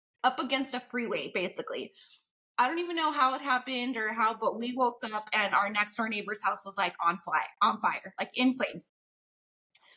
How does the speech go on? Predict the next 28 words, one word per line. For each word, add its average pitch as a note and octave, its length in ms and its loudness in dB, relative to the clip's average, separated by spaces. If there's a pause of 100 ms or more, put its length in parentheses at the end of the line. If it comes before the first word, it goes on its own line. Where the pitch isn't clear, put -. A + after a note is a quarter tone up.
(180)
We E4 160 2
all D#4 320 8
run D#4+ 440 6
out F4 140 6
of D4 60 -2
the D#4 80 0
house. - 340 2
We're D4 200 2
out D#4 220 6
of D4+ 60 -4
the C#4+ 100 0
house. B3+ 440 6
We C4 240 -2
got B3+ 200 6
hoses. A#3+ 640 0
We're A3+ 180 0
wetting, G#3 420 2
like, G3 240 0
everything G#3+ 480 -4
so G3 200 -6
that F#3 240 4 (120)
if - 80 -10 (140)
the F#3 80 -10
fire G3 280 0
comes G3+ 280 -8
our G3+ 160 -4
way, C#4+ 300 6
like, A3+ 240 2